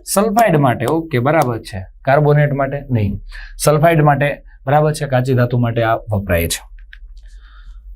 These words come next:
ધાતુ કર્મ વિધિમાં કેલ્સિનેશન પ્રક્રિયા દરમિયાન શું દૂર થાય છે? કેલ્સિનેશન દરમિયાન તમને ખબર છે સી ઓ ટુ દૂર થતો અને બીજું શું દૂર થતું? એચ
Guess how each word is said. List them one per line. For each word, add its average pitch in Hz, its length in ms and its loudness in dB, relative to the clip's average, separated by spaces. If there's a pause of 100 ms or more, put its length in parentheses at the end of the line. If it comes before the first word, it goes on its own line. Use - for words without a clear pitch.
(480)
ધાતુ 156 320 4
કર્મ 226 320 4
વિધિમાં 202 500 4
કેલ્સિનેશન 196 720 2 (320)
પ્રક્રિયા 190 340 4
દરમિયાન 165 380 0
શું 208 220 -6
દૂર 156 220 2
થાય 101 160 -12
છે? 123 140 -16
કેલ્સિનેશન 196 640 0
દરમિયાન 175 320 2
તમને 170 240 0
ખબર 165 260 0
છે 160 140 -2
સી 156 160 -2
ઓ 165 140 4
ટુ 165 140 0
દૂર 151 300 2
થતો 151 140 -2
અને 147 140 0
બીજું 151 260 0
શું 165 140 0
દૂર 147 180 0
થતું? 131 220 -2
એચ 135 140 0